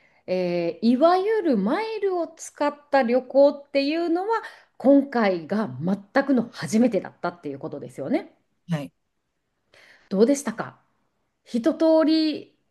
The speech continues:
Speaker 1: まあ、私ももちろん有料のサポートをさせていただいて、
Speaker 2: うん。
Speaker 1: 実際にマイルを使った海外旅行の率直な、まあ、一連の流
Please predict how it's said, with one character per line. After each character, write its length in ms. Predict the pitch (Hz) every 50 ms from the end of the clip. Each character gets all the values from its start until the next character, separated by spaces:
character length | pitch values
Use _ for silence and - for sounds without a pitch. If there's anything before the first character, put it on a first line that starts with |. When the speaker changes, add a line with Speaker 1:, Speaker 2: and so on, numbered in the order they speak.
| -
Speaker 1:
ま 140 | 302 - 139
あ、 20 |
私 400 | - 185 214 - 269 269 - 269
も 260 | 269 269 262 254 247 -
も 140 | - 226
ち 160 | 226 - 240 233
ろ 100 | 214 190
ん 160 | 165 151 - - _ _ _ _ _ _
有 160 | - 202 226 220
料 180 | 226 226 226
の 320 | 220 226 220 220 208 - -
サ 160 | - - 208
ポ 200 | 202 - 214 208
ー 20 | 202
ト 160 | 202 190 165
を 180 | 156 139 - -
さ 160 | - - 196
せ 160 | 190 202 190 185
て 220 | 190 190 185 180
い 100 | 180 180
た 160 | 190 185 180
だ 160 | 175 185 180
い 120 | 170 143 131
て、 600 | 135 _ - 175 180 185 185 180 165 143 - - _ _ - - _
Speaker 2:
う 60 | -
ん。 40 | 156
Speaker 1:
実 320 | 156 185 185 185 - -
際 280 | - 254 262 269 269 277
に 320 | 277 285 285 285 285 277
マ 240 | 269 247 240 240 277
イ 160 | 302 330 330
ル 160 | 269 262 226 202
を 80 | 185
使 340 | 180 - - - - - 190
っ 140 | 190 185 - _ _ _
た 160 | - 180 180
海 320 | 180 - 180 185 190 196 196
外 240 | 214 214 214 214
旅 160 | 208 226 233 233
行 260 | 233 214 196 180 170
の 240 | 165 151 143 127 - _ _ _ _
率 220 | - - - 277 285 277 - - _ _ -
直 300 | - 392 381 381 392 403
な、 260 | 381 381 370 339 - - _ _ _ _ _ _ _ _ -
ま 120 | 226 220
あ、 200 | 165 - - _ _ _ _ _
一 280 | - 214 - 233 285 262
連 200 | 285 285 277 262
の 120 | 240 202
流 160 | 190 190 202